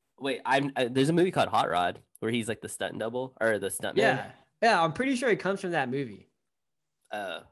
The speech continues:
Speaker 1: okay.
Speaker 2: I, I think. I don't know. Don't call me on that, actually.
Speaker 1: Where, well,
Speaker 2: Who says it
Speaker 1: Daniel
Speaker 2: at
Speaker 1: is
Speaker 2: work?
Speaker 1: So, I have a couple teammates that say it. And at first
Speaker 2: They must be boomers.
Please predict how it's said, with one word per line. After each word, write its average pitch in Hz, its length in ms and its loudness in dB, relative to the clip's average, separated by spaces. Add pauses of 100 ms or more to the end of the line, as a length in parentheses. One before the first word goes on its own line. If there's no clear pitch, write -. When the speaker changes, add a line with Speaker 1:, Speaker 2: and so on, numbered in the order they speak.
(100)
Speaker 1:
okay. 92 240 -6 (240)
Speaker 2:
I, 175 120 4 (160)
I 175 240 0
think. 165 220 0
I 151 80 0
don't 165 100 -2
know. 135 80 -2
Don't 147 160 -4
call 160 120 -4
me 139 60 -4
on 123 100 -8
that, 113 140 -8
actually. 110 480 -8 (880)
Speaker 1:
Where, 120 460 2
well, 117 420 2 (640)
Speaker 2:
Who 320 180 6
says - 300 4
it - 80 4
Speaker 1:
Daniel 131 60 6
Speaker 2:
at - 160 6
Speaker 1:
is 220 60 2
Speaker 2:
work? 392 440 2 (1040)
Speaker 1:
So, 139 340 0 (800)
I - 60 4
have 190 100 4
a 208 40 0
couple 202 220 -2
teammates 113 340 -4
that 87 120 -4
say 98 180 0
it. 98 200 -2 (680)
And 127 360 2
at 120 220 0
first 151 420 2 (120)
Speaker 2:
They 202 220 6
must 214 380 4
be 208 120 2
boomers. 180 680 0